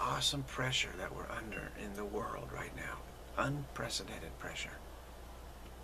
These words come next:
could be causing the whole personality complex. See, the personality is a complex. It's not the personality. It's a personality complex, okay? It's made up of all these facets we call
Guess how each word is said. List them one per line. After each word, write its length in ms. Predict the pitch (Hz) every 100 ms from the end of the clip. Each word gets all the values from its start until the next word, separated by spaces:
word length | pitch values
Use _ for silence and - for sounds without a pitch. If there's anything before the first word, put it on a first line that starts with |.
| - - -
could 220 | 127 117
be 140 | 123
causing 440 | - 110 113 107 101
the 60 | -
whole 180 | 117 120
personality 640 | 117 113 113 110 110 92
complex. 680 | - 131 127 - - - -
See, 80 | 127
the 80 | -
personality 580 | 165 190 165 151 143 139 120
is 120 | 113
a 80 | 95 -
complex. 840 | 151 143 131 - - - - - - - - - - -
It's 120 | -
not 140 | 135 131 117
the 200 | 156 180
personality. 420 | 127 110 - -
It's 100 | 123
a 60 | 110
personality 680 | - 165 - 139 139 131 131
complex, 760 | - 160 131 - - - - - - -
okay? 320 | - - - - - - - - - -
It's 240 | 143 135 127 120 131
made 360 | 143 160 170
up 300 | 156 156 - -
of 200 | 113 -
all 260 | 143 143
these 540 | 139 139 131 - - - - - -
facets 680 | - 131 - - - - -
we 100 | 78
call 340 | - 98 101